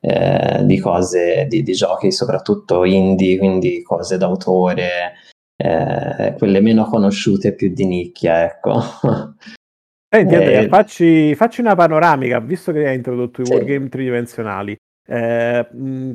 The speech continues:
Speaker 2: quali sono gli elementi di forza principali di Core Space e poi puoi parlarci
Speaker 1: Mhm.
Speaker 2: appunto di, di War Surge che è in corso attualmente su,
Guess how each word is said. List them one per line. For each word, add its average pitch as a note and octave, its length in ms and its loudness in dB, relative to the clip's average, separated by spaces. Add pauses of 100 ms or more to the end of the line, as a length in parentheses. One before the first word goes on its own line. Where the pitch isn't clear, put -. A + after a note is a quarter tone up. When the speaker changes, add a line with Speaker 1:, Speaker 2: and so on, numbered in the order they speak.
(280)
Speaker 2:
quali F3 280 4
sono C3+ 680 -2
gli C3 220 -6
elementi C#3+ 400 -2
di B2+ 120 -8
forza D3 360 -4
principali B2 640 -2
di A2+ 140 -8
Core E3+ 220 -6
Space C#4 540 -6
e A#3+ 40 -6
poi D#3+ 300 -2
puoi B2 180 -4
parlarci B2 480 -4
Speaker 1:
Mhm. A2+ 80 -6
Speaker 2:
appunto A#2+ 320 -10
di, A2+ 240 -6
di A2+ 60 -6
War C3+ 180 -8
Surge A#2 360 -6
che G#2+ 100 -8
è - 20 -6
in A#2 100 -8
corso B2 440 0
attualmente A2 600 -6
su, G#2 300 -10